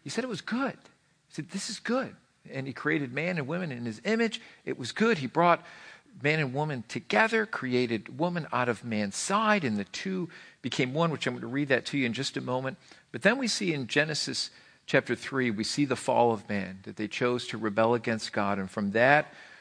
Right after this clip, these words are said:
moment forward, propelled us into where we are today. And the reasons why we made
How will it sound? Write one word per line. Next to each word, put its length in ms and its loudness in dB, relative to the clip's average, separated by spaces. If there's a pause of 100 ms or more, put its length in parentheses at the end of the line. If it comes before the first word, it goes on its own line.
(180)
moment 360 2
forward, 520 -2
propelled 500 0
us 200 -2
into 180 -4
where 300 4
we 160 0
are 160 6
today. 540 -6 (640)
And 100 -8
the 80 0
reasons 480 2
why 300 6
we 160 -2
made 320 0